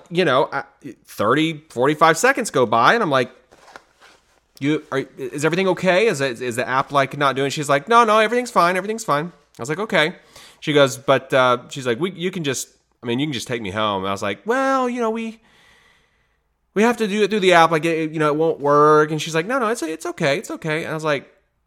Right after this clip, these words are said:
"Mm, no, it's, it's not. You, you, you have to activate the app and, and all that kind of stuff." She goes, "No, you can just, you can just take me home. It's fine."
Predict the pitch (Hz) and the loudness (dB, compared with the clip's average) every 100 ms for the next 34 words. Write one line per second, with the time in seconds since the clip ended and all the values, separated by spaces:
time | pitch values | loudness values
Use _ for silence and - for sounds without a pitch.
0 | - 330 370 381 381 370 165 294 330 320 | -16 -12 -10 -10 -10 -10 -8 -8 -8 -6
1 | 180 349 - - 294 311 - 269 302 262 | -6 -8 -10 -10 -14 -12 -4 0 4 6
2 | - 185 196 113 131 170 180 196 262 262 | 4 2 -2 -2 -8 -4 -4 -2 -2 -2
3 | - 202 220 202 202 196 131 165 175 180 | -2 -2 -2 -4 -6 -2 -2 2 2 0
4 | 175 123 143 147 151 160 - 160 147 151 | -4 -6 -4 -2 0 -2 -2 -4 -4 -6
5 | 147 156 151 - 208 247 269 247 - - | -4 -6 -4 -6 -8 -10 -10 -10 -12 -14
6 | 220 254 233 175 - 185 151 139 110 143 | -14 -12 -10 -10 -6 -6 -4 -4 -6 -8
7 | 117 73 | -10 -10